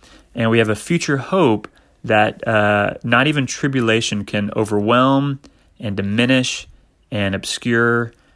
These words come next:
In fact, tribulation just heightens our expectation and looking forward to our unshakable hope in experiencing God's glory.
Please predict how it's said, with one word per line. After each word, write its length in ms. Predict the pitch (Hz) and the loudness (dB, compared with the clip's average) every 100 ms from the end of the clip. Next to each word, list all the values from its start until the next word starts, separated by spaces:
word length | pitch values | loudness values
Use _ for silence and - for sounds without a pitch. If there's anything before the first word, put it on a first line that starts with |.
| _ - | _ -12
In 120 | 104 | -10
fact, 360 | 101 123 117 - | 0 0 0 -2
tribulation 800 | 143 131 117 113 - 107 104 - _ _ _ _ - | -2 2 2 2 0 -4 -6 -10 _ _ _ _ -6
just 260 | 110 101 | -4 -4
heightens 880 | - - 139 151 123 107 98 98 - _ _ | -6 0 0 0 -2 -4 -4 -6 -10 _ _
our 480 | - 104 104 107 107 - _ _ - | -4 0 2 2 0 -6 _ _ -2
expectation 1080 | 131 - - 107 - 107 104 - 104 101 - _ _ _ _ | -2 -2 -2 -4 -2 -4 -2 -2 -4 -4 -8 _ _ _ _
and 560 | - 104 101 98 95 92 - _ - | -4 -2 0 -2 -4 -8 -16 _ -8
looking 420 | 120 135 139 135 | -2 0 0 -4
forward 580 | 117 - 123 120 107 104 | -4 -2 0 2 0 -2
to 460 | - 107 101 98 92 _ _ _ | -2 -2 0 -4 -8 _ _ _
our 200 | - 110 | -4 -2
unshakable 640 | 117 117 120 113 107 107 104 | 0 -2 -2 -2 -4 -4 -6
hope 400 | 98 110 104 - | -2 0 0 0
in 460 | 113 101 95 95 - _ | -6 -4 -6 -8 -12 _
experiencing 540 | - - 107 101 107 | -20 -6 -4 -4 -6
God's 260 | 104 107 101 | -4 -4 -6
glory. 460 | - 104 90 87 | -8 -6 -6 -8